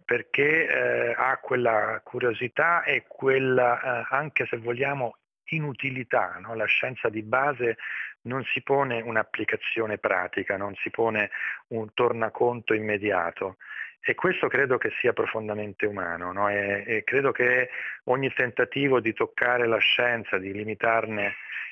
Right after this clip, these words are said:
eh, le, le, l'area di, di indagine, sia un tentativo di, eh, in qualche modo conculcare,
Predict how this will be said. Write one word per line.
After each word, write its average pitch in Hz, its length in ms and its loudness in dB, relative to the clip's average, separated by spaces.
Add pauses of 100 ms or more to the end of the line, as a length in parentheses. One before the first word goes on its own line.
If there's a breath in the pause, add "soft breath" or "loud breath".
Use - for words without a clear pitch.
eh, 98 800 0
le, 101 280 -4
le, 104 240 0
l'area 113 340 2
di, 101 580 -8
di 98 260 -10
indagine, 117 840 -4 (420 loud breath)
sia 120 200 0
un 107 120 -6
tentativo 113 640 -2
di, 104 420 -6
eh, 101 300 -2
in 98 100 -12
qualche 107 320 -4
modo 104 440 -2 (260 loud breath)
conculcare, 107 1000 -2